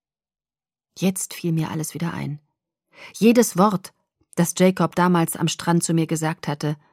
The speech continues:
An dem Tag, an dem wir uns kennenlernten.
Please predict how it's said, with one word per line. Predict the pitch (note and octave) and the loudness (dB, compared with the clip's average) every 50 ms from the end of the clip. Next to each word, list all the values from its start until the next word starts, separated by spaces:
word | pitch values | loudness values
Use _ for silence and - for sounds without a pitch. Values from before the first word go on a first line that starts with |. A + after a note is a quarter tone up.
| _ _ _ _ _ _ _ _ _ _ _ _ _ _ _ | _ _ _ _ _ _ _ _ _ _ _ _ _ _ _
An | _ F3 E3+ E3 | _ 6 6 8
dem | F3 F3+ F#3 F3 | 6 6 4 4
Tag, | - E3+ D#3+ D#3 G#3 - - | 2 2 2 2 0 0 0
an | F#3 F3 | 0 0
dem | F3+ F3+ F3 | 2 2 2
wir | F3+ - | 2 0
uns | F#3 F#3 - | 0 -2 -2
kennenlernten. | - A#3+ B3 G#3+ E3 D3+ D3+ C#3+ D3 D#3 - E3+ D#3 | -2 -2 0 2 2 2 2 0 -2 0 0 -2 -4